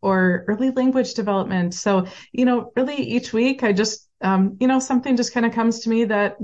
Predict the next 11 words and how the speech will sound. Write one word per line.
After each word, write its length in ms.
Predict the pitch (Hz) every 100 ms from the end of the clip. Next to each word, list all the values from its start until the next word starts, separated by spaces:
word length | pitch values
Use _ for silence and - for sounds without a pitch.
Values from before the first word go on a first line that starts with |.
| -
this 200 | 262 277
is 100 | 262
something 320 | 262 254 240
that 140 | 220
I 80 | 214
think 220 | 220 202 - _ _ -
my 160 | 196
parents 380 | 190 202 196 185
need 180 | 190 185
to 100 | 202
hear. 480 | 180 185 180 254